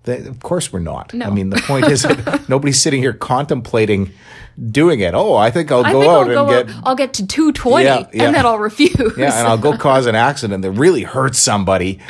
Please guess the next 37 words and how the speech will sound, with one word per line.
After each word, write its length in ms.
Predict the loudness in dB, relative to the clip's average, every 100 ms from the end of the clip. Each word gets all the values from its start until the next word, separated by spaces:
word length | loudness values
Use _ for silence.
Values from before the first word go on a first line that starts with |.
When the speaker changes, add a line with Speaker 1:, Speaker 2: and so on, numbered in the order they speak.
| -10
Speaker 1:
And 140 | -4 0
then 120 | 2
I 160 | 2 2
heard 240 | 0 2
the 320 | 2 0 -2 -8 -6
podcast 760 | -2 -2 -2 -2 -2 -4 -6
that 180 | -8 -4
Kyla 300 | -2 0 0
Lee 220 | -2 -4
had, 300 | -4 -4 -4
and 140 | -2
then 240 | -2 -2 -4 -12 -20 _
I'll 140 | -4
phone 220 | -2 -2 0
the 100 | 2
lawyer 280 | 2 2
and 120 | 2 0
let 200 | -2 -2
them 160 | -4
explain 480 | -4 -6 -4 -2 -2
to 100 | -2
me 160 | -2 -4
for 180 | -2 -2
a 60 |
long 360 | 0 0 0 -2
time 380 | -4 -2 -2 -4
and 80 |
see 160 | -4 0
whether 240 | 2 2
or 20 | 0
not 200 | 0 0
the 100 | -2
explanation 680 | -2 -4 -4 -2 -2 -4 -6
is 100 | -6
correct. 400 | -6 -4 -4 -6
And 160 | -4
then 400 | 0 0 -4 -8